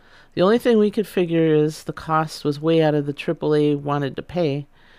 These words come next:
even though we have their R V Gold plan that tows everything and anything. Well, now we were, let's just say, ticked off even more with triple A. I was fuming.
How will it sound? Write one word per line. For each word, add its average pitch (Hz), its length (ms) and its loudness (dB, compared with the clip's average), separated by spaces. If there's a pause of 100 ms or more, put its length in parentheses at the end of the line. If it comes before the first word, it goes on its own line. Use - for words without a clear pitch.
(320)
even 208 280 2
though 190 240 4
we 175 260 0
have 156 320 2
their 147 260 2 (120)
R 156 160 2
V 160 200 -2
Gold 160 380 2
plan 175 320 0
that 147 180 -2
tows 151 380 0
everything 175 600 -4
and 147 200 -4
anything. 185 600 -6 (760)
Well, 160 100 2
now 180 220 6
we 190 160 6
were, 156 400 4 (460)
let's 170 240 -12
just 165 160 -4
say, 147 180 0
ticked - 380 -4
off 147 320 0
even 147 280 -2
more 147 520 0
with 147 160 -10
triple - 380 -8
A. 87 220 -6 (520)
I 185 100 2
was 151 220 0
fuming. 143 640 -4